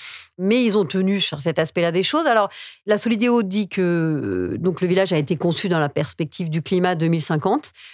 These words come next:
Tout a été fait pour que la température soit à peu près, euh, l'objectif, c'est vingt-huit degrés maximum au moment le plus chaud de la journée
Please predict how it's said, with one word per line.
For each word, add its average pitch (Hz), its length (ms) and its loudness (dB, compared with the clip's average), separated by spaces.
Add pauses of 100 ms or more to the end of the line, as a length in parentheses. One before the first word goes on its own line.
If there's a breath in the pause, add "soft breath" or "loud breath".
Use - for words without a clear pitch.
(100)
Tout 277 220 2
a 240 60 6
été 202 260 2
fait 180 420 -2 (300)
pour - 260 -16
que 151 300 0
la - 120 -2
température 147 680 -2
soit 190 380 2 (380 loud breath)
à 170 100 0
peu 180 140 2
près, 202 440 2
euh, 165 200 4
l'objectif, 180 500 -2
c'est 202 120 2
vingt-huit 202 420 -4
degrés 175 380 0
maximum 190 640 0
au 175 80 2
moment 175 200 2
le 165 60 -2
plus - 220 -4
chaud 220 200 0
de 180 60 -2
la 175 100 2
journée 175 440 2